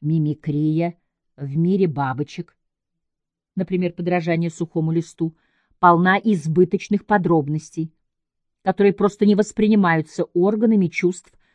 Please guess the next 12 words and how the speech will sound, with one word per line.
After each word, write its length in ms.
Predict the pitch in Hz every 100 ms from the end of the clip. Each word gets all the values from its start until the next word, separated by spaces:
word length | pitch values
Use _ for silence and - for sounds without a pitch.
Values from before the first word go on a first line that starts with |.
| _ -
потенциального 800 | 202 196 190 - 160 151 165 175
пожирателя. 760 | 185 185 165 131 - 127 139 _ _ _ _ _ _ _ _ _ _ _ _ _ _ _ _ _ _ _ -
Таким 280 | 156 165 151
образом, 340 | 151 139 147 -
эволюция 840 | 147 147 147 139 - 151 143 139 _ _ _
и, 280 | 147 139 139
шире, 520 | - - 151 131 127 - _ _ _ _
сотворение 720 | - 175 160 165 170 170 175
мира — 400 | 196 240 147 113 _ _ _ _ _
суть 380 | - 262 254 -
игра 400 | 180 165 202 202
высших 680 | 156 190 262 - 240 -